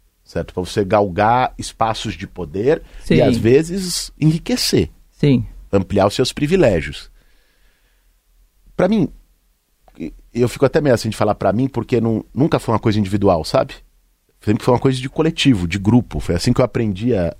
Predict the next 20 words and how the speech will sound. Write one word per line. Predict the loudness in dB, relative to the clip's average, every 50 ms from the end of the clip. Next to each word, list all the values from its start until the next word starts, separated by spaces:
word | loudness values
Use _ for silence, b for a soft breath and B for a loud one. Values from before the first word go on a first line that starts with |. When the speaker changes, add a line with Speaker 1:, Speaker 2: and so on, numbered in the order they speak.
| -8
Speaker 1:
a | -8 -6
pensar | -2 -2 -2 -2 -2 -2 0 0
a | 0
política, | 0 0 0 0 0 0 -2 -8 -10 -10
a |
fazer | -8 -6 -6 -4 0 0 0
política | 0 -2 -4 -4 -4 -4 -6 -6 -6 -6
no | -4
movimento. | -4 -4 -4 -4 -4 -2 0 0 0 -2 -4 -10 -16 B B B B B B B B B B B -16 -20 -20 _ _ _ _ _ _ _ -20 _ _
Mas, | -2 0 0 0 0 -2 -6 -8 -10 _ _ _ _ _ _ _ _ _ _ _ _
assim, | -10 -6 -4 -2 -2 -4 -4 -8 _ _ _ _ _ _ _
sempre | -8 -2 0 0 0 0 0 -2 -4
foi | -2 0 2 2 2 2 0
sobre | -2 0 0 0 2 2 0
um | 0
projeto | 2 2 0 2 2 2 0 0 -2 -8
de | -12
mudança | -12 -10 0 0 0 0 0 -4 -8
da | -8
sociedade. | -8 -6 -8 -6 -6 -4 -4 -2 -2 -2 -4 -4 -8 -14